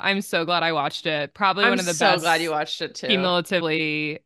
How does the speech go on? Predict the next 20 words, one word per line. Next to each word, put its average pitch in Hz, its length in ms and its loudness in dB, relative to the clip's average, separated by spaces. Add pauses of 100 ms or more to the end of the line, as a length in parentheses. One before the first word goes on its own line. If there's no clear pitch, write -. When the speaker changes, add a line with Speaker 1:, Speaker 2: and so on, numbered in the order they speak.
(120)
Speaker 1:
you 170 140 -2
know, 151 180 -2
consistent 156 840 -4
shows. 95 800 -8 (420)
Should - 180 -12
we 277 120 -8
talk 277 300 -8
briefly 254 640 2
about, 185 640 2 (600)
I 180 120 -2
don't 214 100 -4
know 185 80 -2
if 190 80 -6
you 196 140 -6
watched 196 300 -4
this, - 240 -12
the - 140 -8
ending 160 340 -4
to 165 100 -12
Survivor? 175 680 -8